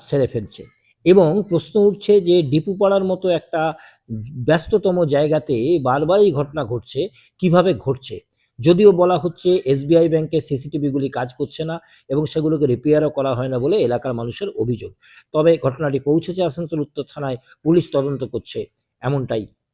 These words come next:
সূত্রের খবর রয়েছে। আমাদের বিশেষ অনুষ্ঠান আপনারা সবাই জানেন, তুমি বলবে আমি শুনবো। সেই তুমি বলবে আমি শুনবোতে চোরেদেরও হাত খরচার দরকার হয়,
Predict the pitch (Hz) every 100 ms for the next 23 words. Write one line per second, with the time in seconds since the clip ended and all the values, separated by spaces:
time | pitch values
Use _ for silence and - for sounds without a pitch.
0 | - 156 139 120 107 131 113 95 98 -
1 | - _ _ _ _ _ _ _ - 156
2 | 240 262 226 208 262 233 254 - 233 160
3 | 196 208 208 214 214 208 214 180 185 175
4 | 214 190 196 202 185 170 214 131 127 -
5 | 107 - _ _ _ _ - 202 202 185
6 | 202 208 208 208 180 190 190 196 196 202
7 | 135 131 165 - - _ _ - 170 190
8 | 196 214 233 220 - - - - 151 -
9 | 160 - 147 131 117 131 110 110